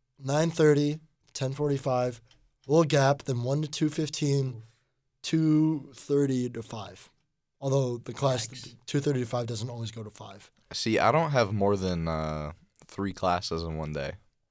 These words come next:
Speaker 1: Yeah.
Speaker 3: So.
Speaker 1: Lucky you.
Speaker 2: Yeah,
Speaker 3: Hey,
Speaker 2: I feel
Speaker 3: whatever,
Speaker 2: like I, I
Speaker 3: uh,
Speaker 2: feel like I learned a
Speaker 3: whatever.
Speaker 2: lot about you from Wednesdays with, so.
Speaker 3: Hey, maybe you'll be on that next week.
Speaker 2: Hey, maybe.
Speaker 1: <laughs>
Speaker 2: Yeah, check it out on I U Sports Media Instagram.
Speaker 3: Yeah, do
Speaker 2: Shout
Speaker 3: that.
Speaker 2: out.
Speaker 3: Follow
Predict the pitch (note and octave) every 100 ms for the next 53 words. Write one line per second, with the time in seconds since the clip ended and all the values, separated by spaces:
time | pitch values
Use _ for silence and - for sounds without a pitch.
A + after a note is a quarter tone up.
0 | _ C3+ A#2+ A2 - - E2+ D2 - _
1 | - C#3 D3 A#2+ B2+ G2+ - _ _ _
2 | _ _ _ _ _ _ - - E2+ D#2+
3 | G#2+ A2 G#2+ G#2 G#2+ G2+ G2 F#2+ G2+ G3
4 | F#3 F3 E3 D#3 D#3+ D3+ D3+ D3 B2 B2
5 | A#2 B2 B2 A#2 A#2 A2 G#2 - _ _
6 | _ A2+ G2 - _ _ D#3+ E3 F#2+ G#2+
7 | A2 A2+ A2+ A2+ G#2 G#2 G2+ G2+ - A#2
8 | F2 - - C3+ C3+ A2+ - C#3 - -
9 | F3+ A#2 - F3 F#3 F3+ F3 D3+ D#3+ D#3+
10 | - D#3 D3+ D3+ C#3 C3 C3 A#2+ G2+ G#2
11 | - A#2+ A2+ F2+ - B2+ B2 G2+ F2+ -
12 | - A#2 G#2+ F2